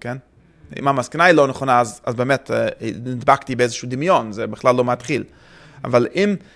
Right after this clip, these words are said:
כן הגעתי לאיזה משהו שאחר כך יש, כן, אחרי שאני עובר את המסלול של ההוכחה הזאת,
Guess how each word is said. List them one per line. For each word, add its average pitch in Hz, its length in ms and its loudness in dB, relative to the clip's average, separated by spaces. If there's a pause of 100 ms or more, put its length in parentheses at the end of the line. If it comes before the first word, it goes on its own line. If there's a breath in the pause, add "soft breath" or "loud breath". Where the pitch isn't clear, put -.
(160 soft breath)
כן 202 200 6
הגעתי 156 480 2
לאיזה 131 380 4
משהו 123 540 -2
שאחר 120 760 2
כך 175 340 0
יש, 156 280 -2 (380 soft breath)
כן, 165 160 4
אחרי 196 260 4
שאני 202 240 2
עובר 165 400 2
את 180 160 0
המסלול 120 1000 -4
של - 160 -2
ההוכחה 139 400 2
הזאת, 135 360 2